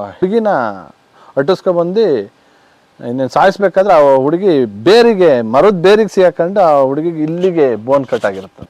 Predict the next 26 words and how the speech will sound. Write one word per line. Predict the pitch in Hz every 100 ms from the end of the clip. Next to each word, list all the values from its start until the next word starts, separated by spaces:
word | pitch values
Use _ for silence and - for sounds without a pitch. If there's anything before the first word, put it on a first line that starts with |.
| -
ಈ | 151
ಬೋನು, | 143 139 110 98 _ _ 165
ಈ |
ಬೋನ್ | 160 214 214
ಕಟ್ | 214 202
ಆಗಿದ್ದಾಗ | 190 190 226
ಆ | 175
ಹುಡುಗಿ | 170 185
ಹೇಳುತ್ತಂತೆ, | 180 156 147 131
"ಆನೆ | 131 143
ಸ್ವಲ್ಪ | 131 143 127
ದೊಡ್ಡದು, | 131 123 170
ಕೋರೆ | - 170 180 151
ಇಲ್ಲ." | 107 95 85
"ಅಯ್ಯೋ, | 156
ಆನೆ | 175 208 214
ದೊಡ್ಡದು, | 196 190 185
ಕೋರೆ | 190 185
ಇಲ್ಲ | 180 175
ಅಂದ್ರೆ | 175 170
ಹೆಣ್ಣಾನೆ | 180 196 190 175
ಸಿಂಗಲ್ | 170 165 165
ಆಗಕ್ಕೆ | 156 147
ಚಾನ್ಸ್ | 147 139 -
ಇಲ್ಲ, | 139 139
ಹೆಂಗಿದು?" | 147 170 156 139 127 123 -